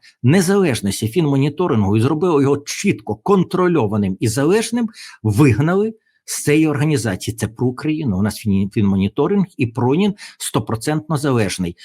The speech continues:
А Колумбію, я спочатку помилявся, казав, що її не, е, нічого не виключали, наполовину помилився, бо в нас Володя Ар'єв написав, що їх виключили з того фінмоніторингу, е, Егмонтської групи, а я казав, що ні.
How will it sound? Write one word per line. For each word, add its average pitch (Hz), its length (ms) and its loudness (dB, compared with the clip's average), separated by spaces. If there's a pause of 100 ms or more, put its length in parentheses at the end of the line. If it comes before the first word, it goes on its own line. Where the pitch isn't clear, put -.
(180)
А 165 100 -4
Колумбію, 123 760 0 (240)
я 170 120 2
спочатку 175 420 -4
помилявся, 180 640 -2
казав, 143 300 -2
що - 140 -4
її 147 220 0
не, 131 720 0 (280)
е, 120 300 0
нічого 135 460 2
не 135 100 2
виключали, 160 600 0
наполовину 135 500 0
помилився, 95 520 -2
бо 143 120 0
в 151 60 0
нас 151 180 -2 (260)
Володя 135 280 4
Ар'єв 107 260 2
написав, 127 380 0
що - 120 -2
їх 139 200 0
виключили 120 480 0
з - 80 -4
того 113 180 0
фінмоніторингу, 113 1300 0
е, 110 40 -4
Егмонтської 127 480 0
групи, 123 380 0 (260)
а 127 60 0
я 175 80 2
казав, 170 260 -2
що - 160 -2
ні. 120 260 0